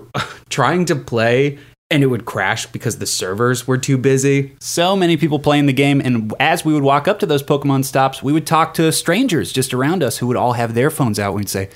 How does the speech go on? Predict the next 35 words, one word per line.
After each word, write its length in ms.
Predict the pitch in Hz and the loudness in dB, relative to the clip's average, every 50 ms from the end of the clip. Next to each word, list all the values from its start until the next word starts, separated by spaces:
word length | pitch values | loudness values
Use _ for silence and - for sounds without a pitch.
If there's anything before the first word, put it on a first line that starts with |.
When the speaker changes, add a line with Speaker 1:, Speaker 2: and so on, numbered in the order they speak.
| - - - | -20 -10 -4
Speaker 2:
"Hey, 160 | - 123 110 104 | 0 2 2 2
are 20 | |
you 120 | 104 98 | 2 2
guys 180 | 101 104 95 - | 0 0 -2 -2
playing 240 | - - 104 98 92 | -4 -4 -4 -2 -2
Pokemon 340 | 101 92 85 101 98 95 92 | -4 -6 -4 -4 -4 -4 -2
Go? 220 | 95 95 101 104 | -2 -2 -2 -2
Oh 80 | 101 101 | -2 -2
my 100 | 101 95 | -4 -4
God, 220 | - 104 98 98 | -4 -6 -6 -6
are 20 | |
you 80 | 95 98 | -8 -8
playing 280 | - - 101 95 95 - | -6 -6 -6 -6 -4 -6
Pokemon 380 | 98 92 - 98 98 95 92 92 | -8 -8 -6 -6 -8 -6 -6 -6
Go?" 200 | 101 98 104 - - - - - - | -6 -6 -6 -8 -12 -18 -16 -6 -2
I 40 | 143 | 0
mean, 100 | 143 - | 0 0
all 160 | 151 185 208 | 0 0 0
of 60 | 180 | 0
a 60 | 180 | 0
sudden, 280 | - - 175 190 185 165 | 0 0 0 0 0 0
Pokemon 560 | - 190 180 175 175 180 170 165 170 165 170 | 0 0 0 0 0 0 2 2 0 0 -2
came 300 | - - 190 196 180 143 | -4 -2 0 0 0 0
back 340 | - 147 - - - - 156 | 0 0 0 0 -2 0 0
into 160 | 147 143 139 | 0 0 0
people's 380 | 135 147 143 143 147 139 - 113 | 0 -2 -2 0 0 -2 -2 -2
lives 340 | 123 143 147 143 143 143 | 0 0 0 -2 -2 -4
who 120 | - 131 120 | -4 -4 -2
hadn't 240 | 127 139 151 147 139 | 0 0 0 0 -2
picked 200 | 156 143 - 151 | -2 -4 -2 -4
up 120 | 139 - | -4 -4
the 60 | 143 139 | -4 -2
game 220 | 139 143 147 160 | 0 0 2 2
in 80 | 156 147 | 0 0
forever. 600 | - 151 143 156 233 262 226 147 98 78 - | -2 -4 -4 -4 -4 -2 -2 -2 -2 -2 -6